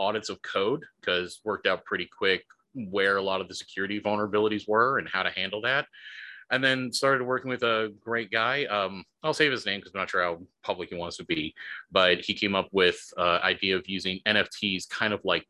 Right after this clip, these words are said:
bonds, you know, being able to wrap bundles of assets in N F Ts and thus be able to trade them. Sort of the idea of, you know, you stake your assets in something that's nice, but now you can't do anything with them. And they're accruing value, but maybe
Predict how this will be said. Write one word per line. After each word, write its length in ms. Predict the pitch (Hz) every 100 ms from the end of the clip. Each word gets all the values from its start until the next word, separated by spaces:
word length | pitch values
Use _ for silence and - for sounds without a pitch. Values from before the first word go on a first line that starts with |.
| -
bonds, 540 | 87 73 - - - _ _
you 100 | 92
know, 60 | 82 85
being 120 | 113
able 120 | 107
to 80 | 98
wrap 340 | 95 101 98 -
bundles 380 | - 113 113 101
of 100 | 95 -
assets 560 | 95 95 - 90 - -
in 100 | 95
N 140 | 87
F 160 | 92 -
Ts 600 | - 123 101 82 78 - - - - -
and 120 | 113
thus 140 | 101
be 140 | - 98
able 100 | 87
to 80 |
trade 400 | 82 - 113 101
them. 180 | - - _ _ _ _ _ _ -
Sort 180 | - 127
of 60 |
the 100 | 113
idea 340 | 104 95 95 95
of, 140 | 85 _ - - -
you 60 | 95
know, 80 | 92
you 160 | 92
stake 340 | - - 110 104
your 160 | 104
assets 480 | 104 101 - 98 -
in 80 | 90
something 580 | - 90 - 87 80 85 - - - -
that's 200 | 117 -
nice, 420 | 143 170 117 -
but 380 | - 120 104 -
now 140 | 110
you 140 | 107 101
can't 260 | 107 95
do 140 | - 113
anything 320 | 98 87 87
with 120 | 85
them. 140 | - - _ -
And 100 | 107
they're 160 | 104 95
accruing 600 | - - 117 98 92 85
value, 600 | 143 156 127 104 98 101 - - -
but 140 | 110
maybe 680 | 113 113 110 104 98 92